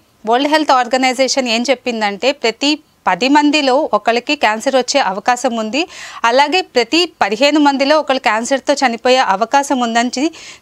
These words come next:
చెప్తుంది. ఇదంతా కేవలం మన జీవన శైలిలో మార్పుల వల్ల, చెడు అలవాట్ల వల్ల వస్తున్నాయి. ప్రపంచవ్యాప్తంగా ప్రతి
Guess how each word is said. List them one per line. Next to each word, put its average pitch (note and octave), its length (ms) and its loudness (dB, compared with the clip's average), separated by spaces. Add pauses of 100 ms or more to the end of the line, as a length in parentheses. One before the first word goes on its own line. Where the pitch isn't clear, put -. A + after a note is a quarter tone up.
(100)
చెప్తుంది. G#3 460 -2
ఇదంతా A#3+ 400 0
కేవలం D4 640 2
మన B3 200 2
జీవన C4 480 0
శైలిలో B3+ 460 2
మార్పుల A3 500 0
వల్ల, A#3 420 0 (400)
చెడు C4+ 160 4
అలవాట్ల C4+ 580 2
వల్ల A#3+ 300 2
వస్తున్నాయి. G3+ 520 -4 (380)
ప్రపంచవ్యాప్తంగా C#4+ 960 2
ప్రతి C#4 640 0